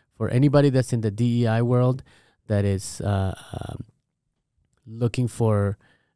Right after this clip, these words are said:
allies and looking for more wisdom. Angela Williams is the person to, to talk to. So we'll put all of her contact information,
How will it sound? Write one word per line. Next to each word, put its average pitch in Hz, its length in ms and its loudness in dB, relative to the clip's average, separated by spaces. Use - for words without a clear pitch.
allies 147 600 2
and 101 680 0
looking 107 300 0
for 98 680 -2
more 113 260 0
wisdom. 131 560 2
Angela 117 320 2
Williams 107 680 -2
is 101 460 -6
the 110 140 -4
person 107 440 0
to, 95 280 0
to 107 140 -2
talk 98 240 0
to. 104 120 -4
So 95 300 -4
we'll 131 120 2
put 147 200 4
all 135 200 4
of 131 180 2
her 120 160 2
contact 123 420 0
information, 117 680 0